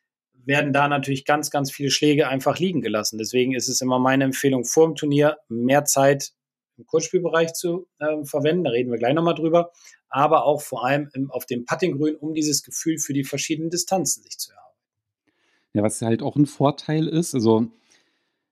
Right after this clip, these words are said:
Speaker 2: wenn man halt in diesen freien Raum puttet, also du hast ja jetzt gesagt, dass halt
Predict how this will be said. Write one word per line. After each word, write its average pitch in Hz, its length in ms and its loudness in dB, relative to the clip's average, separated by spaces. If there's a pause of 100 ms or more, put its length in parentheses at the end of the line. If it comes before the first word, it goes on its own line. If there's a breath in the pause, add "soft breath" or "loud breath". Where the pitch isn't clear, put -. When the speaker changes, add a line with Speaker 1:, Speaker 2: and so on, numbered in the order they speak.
(300)
Speaker 2:
wenn 113 220 4
man 127 240 6
halt 120 160 0
in 123 80 2
diesen 120 200 2
freien 117 280 2
Raum 131 360 4
puttet, 101 360 -2
also 101 160 0
du 107 140 4
hast 113 160 -2
ja 117 60 4
jetzt 113 260 0
gesagt, 107 840 2
dass 139 300 -8
halt 110 260 -2